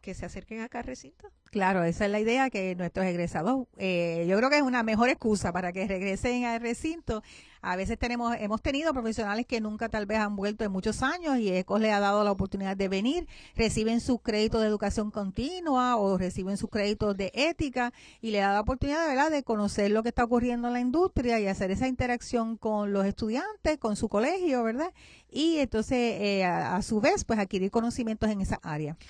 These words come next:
Speaker 1: ¿Los panelistas incluyen también a profesores de, de recinto o a profesores de, de otras áreas o, o nos enfocamos en, en estos invitados de, de la industria?
Speaker 2: No, eh, mayormente nos hemos, o sea, eh, todos los,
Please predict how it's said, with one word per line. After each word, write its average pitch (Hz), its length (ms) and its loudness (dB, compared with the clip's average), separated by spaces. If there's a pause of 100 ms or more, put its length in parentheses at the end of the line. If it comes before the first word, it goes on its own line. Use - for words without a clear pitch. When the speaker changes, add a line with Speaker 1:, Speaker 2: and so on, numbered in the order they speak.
Speaker 1:
¿Los 247 180 -2
panelistas 247 840 -6
incluyen 294 460 -2
también 277 340 -4
a 262 100 -2
profesores 233 600 -2
de, 254 380 0
de 240 200 -2
recinto 330 880 -4
o 247 60 0
a 202 80 -6
profesores 226 520 -6
de, 226 280 -4
de 208 140 -4
otras 247 240 -2
áreas 302 340 0
o, 233 180 -2 (240)
o 226 120 -6
nos 214 120 -2
enfocamos 220 600 -6
en, 214 400 -8
en 202 160 -8
estos 233 340 -10 (140)
invitados 196 760 -2
de, 175 240 -2
de 185 140 -2
la 185 80 0
industria? 175 400 -2
Speaker 2:
No, 202 180 4
eh, 180 220 2
mayormente 202 560 2
nos 240 140 4
hemos, 220 240 2
o 202 80 0
sea, 185 340 2
eh, 180 340 0
todos 196 240 4
los, 240 140 2